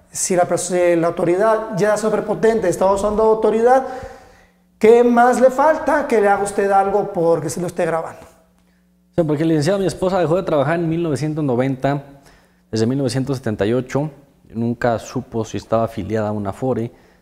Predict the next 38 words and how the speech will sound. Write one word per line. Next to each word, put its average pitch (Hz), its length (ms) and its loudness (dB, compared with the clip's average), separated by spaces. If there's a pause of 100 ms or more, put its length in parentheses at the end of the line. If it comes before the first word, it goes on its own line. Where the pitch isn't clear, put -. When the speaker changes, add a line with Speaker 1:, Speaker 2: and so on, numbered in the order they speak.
(120)
Speaker 2:
tampoco 113 260 -2
sabemos 113 300 0
si 107 80 -10
tiene 110 240 -2
algún 107 240 -4
dinero 107 340 -2
que 113 120 -2
reclamar 101 600 -4
para 104 160 -2
su 95 140 -8
pensión, 117 760 -4
¿cómo 123 240 -4
y 117 60 -4
dónde 120 480 -4
averiguamos 107 580 -8
esto? - 220 -20 (280)
Speaker 1:
No, 185 300 0
no 202 460 0
está 220 220 0
afiliada 214 300 0
a 202 60 0
una 208 80 0
Afore 233 380 4
porque 196 240 -4
dejó 185 240 -2
de 208 80 0
trabajar, 190 680 0
a 196 60 -6
trabajar 170 380 -2
en 196 80 -4
mil 196 120 -4
novecientos 185 480 -2
noventa. 160 440 0
El 160 60 -8
modelo 190 240 0
de 202 60 0
Afore 214 360 0
surge 220 580 -2